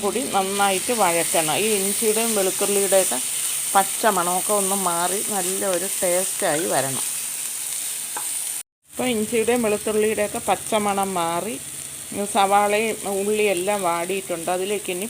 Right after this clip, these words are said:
പൊടികൾ ചേർക്കാം. അര ടീസ്പൂൺ മഞ്ഞൾപ്പൊടി ഇട്ട് കൊടുക്കാം. ആദ്യം തന്നെ ഇതിലേക്ക് ഒരു ടേബിൾ സ്പൂൺ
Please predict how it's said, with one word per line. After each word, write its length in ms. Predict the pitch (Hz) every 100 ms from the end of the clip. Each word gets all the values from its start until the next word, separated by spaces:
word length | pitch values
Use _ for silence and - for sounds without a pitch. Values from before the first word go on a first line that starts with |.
| -
പൊടികൾ 360 | 196 190 190 185 170
ചേർക്കാം. 560 | 147 - - - 165 - - - - -
അര 100 | 208 226 220
ടീസ്പൂൺ 500 | 180 180 175 - 220 226
മഞ്ഞൾപ്പൊടി 580 | 180 175 202 202 196 180 147
ഇട്ട് 120 | - 165
കൊടുക്കാം. 380 | 160 - 220 220 - - - - - - - 196
ആദ്യം 320 | 196 190 202 175
തന്നെ 260 | 175 175 202 - - - - - - - - - - - - -
ഇതിലേക്ക് 380 | - 240 226 226 247 214
ഒരു 120 | 214 220
ടേബിൾ 240 | 196 185 202
സ്പൂൺ 180 | - 202